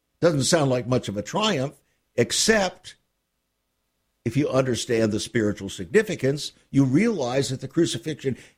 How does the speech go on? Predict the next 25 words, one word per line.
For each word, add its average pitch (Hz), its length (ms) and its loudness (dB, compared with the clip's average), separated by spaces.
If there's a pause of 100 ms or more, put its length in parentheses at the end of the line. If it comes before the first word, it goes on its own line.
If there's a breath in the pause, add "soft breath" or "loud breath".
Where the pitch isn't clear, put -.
had 208 460 2
to 156 100 -8
take 123 380 -2
place 104 420 -2 (160 soft breath)
so - 160 0
that 117 200 0
he 147 120 2
could 127 180 -2
triumph 123 460 -6
over 196 240 -4
death 156 440 0
in 123 140 0
a 117 60 -2
resurrection. 107 720 -6 (1600 soft breath)
That's 185 240 4
our 113 180 4
only 104 240 4
hope. - 340 -4 (800)
Because 139 280 4
if 151 160 2
in 180 160 2
the, 254 220 -2
in 147 200 2
this 240 240 0
life 180 300 -2